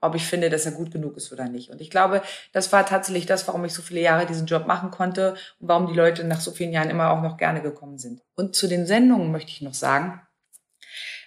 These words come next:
klar wurden immer in den Best-ofs die extremsten Send-, äh, extremsten Sendemomente rausgenommen, ist ja klar.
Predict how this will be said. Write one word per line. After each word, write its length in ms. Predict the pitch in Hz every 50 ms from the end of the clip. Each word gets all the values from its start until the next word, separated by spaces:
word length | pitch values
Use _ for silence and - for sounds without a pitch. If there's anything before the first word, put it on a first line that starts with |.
| _ _ -
klar 560 | - 226 233 240 233 190 175 151 139 143 156
wurden 260 | 185 202 196 185 180
immer 340 | - - 214 214 190 180 -
in 100 | - 190
den 120 | 180 175 165
Best-ofs 580 | 170 175 175 - - - - 170 165 - -
die 120 | - - -
extremsten 600 | - - - - - 175 170 175 170 - - 151
Send-, 320 | 151 151 160 160 156 -
äh, 220 | - 160 151 147
extremsten 680 | 135 - 156 - - - 180 180 175 175 - - 160 160
Sendemomente 640 | 160 160 170 180 180 165 156 151 151 147 147 147 135
rausgenommen, 580 | 131 135 131 131 - - 135 131 131 123 123
ist 160 | 123 - - -
ja 100 | 156 131
klar. 440 | - - - 127 127 - - -